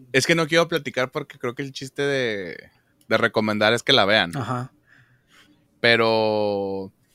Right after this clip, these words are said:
Speaker 2: Entonces,
Speaker 1: eh,
Speaker 2: sí hay un tipo
Speaker 1: en la
Speaker 2: de
Speaker 1: mi-
Speaker 2: explicación de por qué sale como parásito y luego ya dicen que es virus.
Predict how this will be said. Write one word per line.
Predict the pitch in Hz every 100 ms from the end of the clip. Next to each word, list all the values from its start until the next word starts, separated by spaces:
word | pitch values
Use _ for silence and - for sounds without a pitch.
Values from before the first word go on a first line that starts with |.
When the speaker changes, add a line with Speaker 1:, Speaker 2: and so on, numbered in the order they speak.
| _
Speaker 2:
Entonces, | - 175 127
Speaker 1:
eh, | 113 107 107
Speaker 2:
sí |
hay | 98 202
un | 190
tipo | 196 131
Speaker 1:
en |
la | 131
Speaker 2:
de |
Speaker 1:
mi- | 131
Speaker 2:
explicación | 151 165 165 170
de | 165
por | - _ - 139 -
qué | 151 151 156
sale | - 160 160
como | 151 151
parásito | 127 139 131 139 139
y |
luego | 127 127 123
ya | 123 123
dicen | 123 123
que | 120
es | 117
virus. | 110 104 -